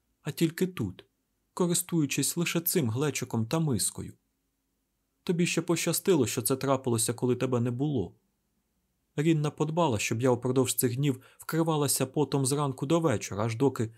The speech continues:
знесилена падала в ліжко. Я намагаюся їм опиратися, проте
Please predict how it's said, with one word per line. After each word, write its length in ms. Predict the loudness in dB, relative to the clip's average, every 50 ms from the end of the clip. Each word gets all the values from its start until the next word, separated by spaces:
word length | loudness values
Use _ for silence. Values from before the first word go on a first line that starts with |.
| _ _ -6
знесилена 640 | -4 -2 -2 0 0 0 2 2 2 2 2 0
падала 400 | -2 -2 -2 0 0 0 0 0
в 100 | -2 -2
ліжко. 420 | -2 -4 -4 -6 -10 -14 -16 -20 -20 _ _ _ _ _ _ _ _ _ _ _ _ _ _ _ _ _ _
Я 400 | -4 0 0 2 2 0 -2 -4 -4
намагаюся 640 | -4 -4 -2 -2 -2 0 0 2 2 0 0 0 0
їм 180 | 0 0 2 0
опиратися, 680 | 0 0 0 0 0 0 0 -2 -4 -6 -6 -6 -6 -4
проте 480 | -4 -6 -6 -4 -2 -2 -2 -2 -4